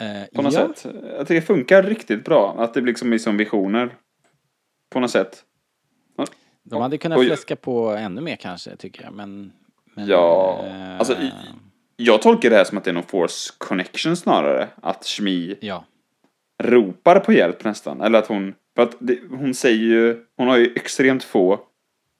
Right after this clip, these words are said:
Speaker 2: tydliga repliker. <laughs> Sen är det så här, "Åh, hej, vad du är fin."
Speaker 1: <laughs> Ja.
Speaker 2: Och sen så säger hon, "Now I'm complete." Och sen dör hon.
Speaker 1: Ja.
Speaker 2: Det är ju väldigt så här, såna grejer gör ju så här jedis, liksom. Så här, "Yoda, jag väljer när jag dör."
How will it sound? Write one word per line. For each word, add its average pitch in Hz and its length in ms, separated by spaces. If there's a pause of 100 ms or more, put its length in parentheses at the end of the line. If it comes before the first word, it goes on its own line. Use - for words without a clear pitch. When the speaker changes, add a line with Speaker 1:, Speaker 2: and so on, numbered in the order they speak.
(380)
Speaker 2:
tydliga 101 440
repliker. 104 560
<laughs> - 0
Sen 110 260
är 117 40
det - 40
så 123 80
här, 110 100
"Åh, 190 360
hej, 202 360
vad 156 100
du 151 80
är 139 40
fin." 120 480
Speaker 1:
<laughs> 131 240
Ja. 156 160
Speaker 2:
Och - 100
sen 143 140
så 151 140
säger 131 240
hon, 117 280 (120)
"Now 113 400
I'm 110 260
complete." - 720
Och - 80
sen 101 160
dör 95 260
hon. - 260 (180)
Speaker 1:
Ja. 101 240 (280)
Speaker 2:
Det 139 80
är 156 40
ju 165 60
väldigt 117 260
så - 80
här, 87 340
såna 120 280
grejer 104 200
gör 87 160
ju 80 60
så - 120
här 82 60
jedis, 87 480
liksom. 85 280 (160)
Så 98 80
här, 90 80
"Yoda, 95 280
jag 95 140
väljer 95 240
när 92 80
jag 87 100
dör." 82 280